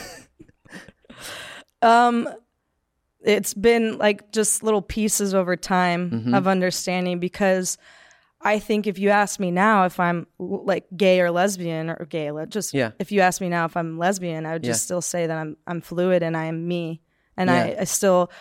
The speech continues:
Speaker 1: I came out to my parents as sapiosexual, which means that I'm attracted to one's mind,
Speaker 2: Yeah.
Speaker 1: um, and one's depth. So I was more attracted to women because they were emotionally, you know, showing who they are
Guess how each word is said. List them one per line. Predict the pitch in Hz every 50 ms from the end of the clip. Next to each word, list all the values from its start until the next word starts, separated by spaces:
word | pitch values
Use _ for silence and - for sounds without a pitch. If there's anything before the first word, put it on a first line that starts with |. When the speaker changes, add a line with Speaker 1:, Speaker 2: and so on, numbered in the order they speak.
| - - -
Speaker 1:
I | 220 240
came | - 277 285 285
out | 294 285 -
to | 277
my | 254 226
parents | - 208 208 202 196 190
as | 196 180 170
sapiosexual, | - - 185 170 - - 185 175 170 165 - - 170 160 - - 190 185 190 185
which | 180 175 165 - -
means | 196 175 170 170 170 170 165
that | - 175 160
I'm | 156 170 175
attracted | 165 - - - 165 165 - 185 175
to | - -
one's | 175 170 170 160 165 147
mind, | 170 160 156 151 160 180 208 208 - - - - - -
Speaker 2:
Yeah. | 117 120 113 104 101 -
Speaker 1:
um, | 196 196 190 190 185
and | - 196 196
one's | 185 180 175 170 -
depth. | - - 170 196 - - - - - _ _
So | - - - 214 202 190 185 185 - -
I | 202 190
was | 190 190 180 190
more | 208 202 196 190
attracted | 185 - - 202 208 233 - - 190 -
to | - - 202 180
women | 165 196 247 269 233 202
because | 185 175 180 - - 196 185 175 165 -
they | - 180 180
were | 175 175 170
emotionally, | 170 170 175 185 185 185 185 - - - 190 175 175 175 160 165 165 160 170 - _ _ _ _ _ _
you | - 202 190
know, | 180 175 165 160 170 -
showing | - - - 214 220 285 302 226 180 175 170 -
who | 208 190 175
they | 165 160
are | 156 147 147 - 101 156